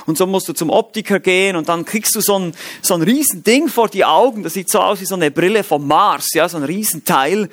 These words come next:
Und da werden verschiedene Gläser reinge-, äh, reingelegt. Und dann so sieht so besser aus oder so besser aus. Da muss ich dann so an die Wand gucken, sehe dann diese verschiedenen E's in verschiedene Richtungen. Muss dann immer sagen, welches Bild ist schärfer,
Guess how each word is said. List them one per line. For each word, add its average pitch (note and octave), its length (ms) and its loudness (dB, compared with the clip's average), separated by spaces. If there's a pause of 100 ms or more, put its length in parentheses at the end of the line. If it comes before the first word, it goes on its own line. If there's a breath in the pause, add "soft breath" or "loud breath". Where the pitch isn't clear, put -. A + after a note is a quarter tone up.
(340 loud breath)
Und D3 140 0
da F3 100 2
werden G3 320 0
verschiedene G#3+ 560 -2
Gläser G#3 540 0
reinge-, E3+ 880 0
äh, - 460 -8
reingelegt. D3 1000 0
Und C#3+ 140 -2
dann D3 180 0
so D#3+ 200 -2
sieht E3 180 -10
so A3+ 160 4
besser G#3+ 480 2
aus G3+ 260 -2
oder C3 120 -12
so G3+ 180 0
besser F3 420 -2
aus. F3 280 2
Da D#3 60 -10
muss D3 140 -8
ich D#3 60 -14
dann D#3+ 140 -4
so E3+ 100 -2
an D#3+ 80 -2
die C#3 140 -6
Wand D#3+ 300 -2
gucken, E3+ 420 -4
sehe D#3 160 -2
dann D#3+ 120 -2
diese C#3+ 200 -10
verschiedenen D#3+ 600 -4
E's F#3 500 0 (360 loud breath)
in E3+ 140 -2
verschiedene E3 500 -2
Richtungen. G#3+ 480 0
Muss F#3 100 -8
dann F3+ 100 -4
immer D#3+ 120 -4
sagen, D#3+ 300 0
welches D#3 300 -4
Bild D#3 280 -2
ist - 180 -6
schärfer, G3 640 0